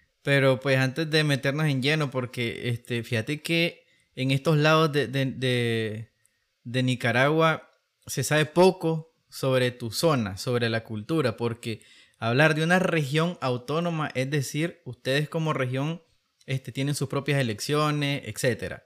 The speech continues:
Eh, vamos a abordar esos temas más adelante. Pero vos sabés que hay personas que desconocen mucho.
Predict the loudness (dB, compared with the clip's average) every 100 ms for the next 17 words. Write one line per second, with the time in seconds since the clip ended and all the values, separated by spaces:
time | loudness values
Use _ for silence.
0 | -14 -8 -4 0 4 6 6 4 2 0
1 | -2 -4 -2 0 0 0 0 0 -2 -6
2 | -20 _ _ _ _ _ _ -2 2 2
3 | 0 2 6 4 4 0 2 2 0 -2
4 | -2 -4 -2 -4 -4 -2 -4 -4 -4 -4
5 | -4 -2 -2 -2 -8